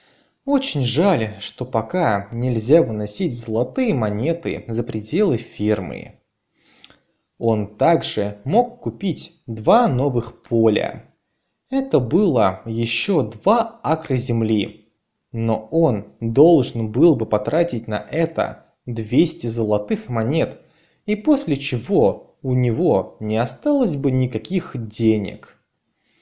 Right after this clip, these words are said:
Мэрина видела хмурый взгляд Джао,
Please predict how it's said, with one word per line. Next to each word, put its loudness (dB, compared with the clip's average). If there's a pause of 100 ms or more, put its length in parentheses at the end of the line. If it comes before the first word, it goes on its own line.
(580)
Мэрина 0
видела -2
хмурый 0
взгляд -4
Джао, 0